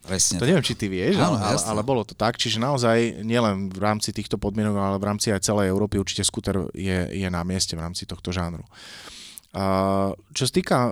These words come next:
Speaker 2: trancu, tak sleduješ trance dodnes?
Speaker 1: Vieš čo, skôr viac menej okrajové. Ja už teraz mám takú našu hudbu, radšej tú punkovú, hej, alebo
Speaker 2: Mhm.
Speaker 1: ten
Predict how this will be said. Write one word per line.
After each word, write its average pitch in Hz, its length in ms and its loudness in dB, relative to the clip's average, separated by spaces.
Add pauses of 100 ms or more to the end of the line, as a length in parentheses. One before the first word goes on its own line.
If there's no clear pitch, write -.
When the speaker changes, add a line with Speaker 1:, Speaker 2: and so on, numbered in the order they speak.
(220)
Speaker 2:
trancu, 143 640 2 (720)
tak 101 160 0
sleduješ 120 400 2
trance 117 320 -2
dodnes? 110 560 0 (400)
Speaker 1:
Vieš 110 280 2
čo, - 40 0
skôr 98 280 0 (400)
viac 117 200 2
menej 95 280 4
okrajové. 87 480 -2
Ja 82 80 -6
už 82 160 -4
teraz 85 240 -4
mám 87 240 -4
takú 87 400 -14
našu 85 320 -8
hudbu, 85 480 -8 (400)
radšej 92 480 -4
tú 85 160 -14
punkovú, 87 640 -10
hej, 82 240 -18
alebo 117 160 -10
Speaker 2:
Mhm. 123 160 -8
Speaker 1:
ten 82 160 -20